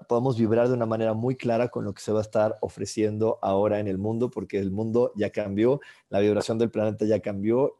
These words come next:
y está, tenemos que estar listos para poder jugar y divertirnos junto con el, el, el mundo y el universo. Y bueno, pues Irina, muchísimas gracias por haberme acompañado. La verdad es que para mí fue un placer tenerte aquí.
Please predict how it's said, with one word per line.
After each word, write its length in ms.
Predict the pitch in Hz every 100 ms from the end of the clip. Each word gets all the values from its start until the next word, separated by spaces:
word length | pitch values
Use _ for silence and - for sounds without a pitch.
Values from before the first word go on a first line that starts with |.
| -
y 180 | 98
está, 300 | 95 - 110
tenemos 300 | 110 107 113
que 60 | 117
estar 200 | - 104
listos 360 | 123 - 151 -
para 200 | 110 92
poder 420 | 110 101 107 113
jugar 400 | - 107 101 113
y 40 | 117
divertirnos 640 | 104 98 92 107 107 110
junto 300 | - 95 98
con 260 | - 92 92
el, 280 | 92 90 -
el, 400 | 95 92 90 92 _ - - -
el 160 | 98
mundo 280 | 113 127 120
y 40 |
el 120 | 110 101
universo. 480 | 98 98 95 - _ - - -
Y 60 |
bueno, 200 | 123 139
pues 160 | 131 -
Irina, 200 | 139 160
muchísimas 440 | 156 143 139 165 120
gracias 300 | 127 - -
por 160 | 117
haberme 280 | 107 110 120
acompañado. 640 | - 101 101 98 107 113
La 80 | 107
verdad 120 | 104
es 80 | 104
que 340 | - 107 113 _
para 180 | - 101
mí 100 | 110
fue 140 | 107
un 40 | 110
placer 360 | 113 101 101
tenerte 400 | 95 107 101 98
aquí. 300 | 98 - 104